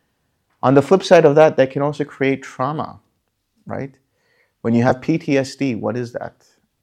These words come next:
You're associating certain experiences with that trauma. And every time you relive that experience, what happens? You relive that trauma. This is all part of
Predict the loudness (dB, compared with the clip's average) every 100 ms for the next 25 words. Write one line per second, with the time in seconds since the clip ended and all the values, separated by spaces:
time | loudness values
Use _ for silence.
0 | _ 2 2 2 -2 -2 -2 -4 -2 -2
1 | -4 -8 -10 -8 -6 -6 -10 -10 -6 -4
2 | -4 -8 -12 -12 -12 -12 -20 _ _ _
3 | -6 -6 -4 -8 -8 -12 -12 -12 -14 -18
4 | _ -8 -2 0 0 -2 -4 -2 -4 -4
5 | -4 -2 -4 -2 -6 -6 -12 -10 -8 -8
6 | -10 -10 -10 -12 -14 -20 -20 -20 _ _
7 | _ _ _ _ _ _ _ _ -8 -6
8 | -4 -4 -4 -6 -8 -12 -14 -18 -18 -18
9 | _ _ _ _ _ _ _ _ _ _
10 | _ _ _ _ _ _ _ _ -6 2
11 | 8 8 8 4 4 6 4 -2 -4 -4
12 | -10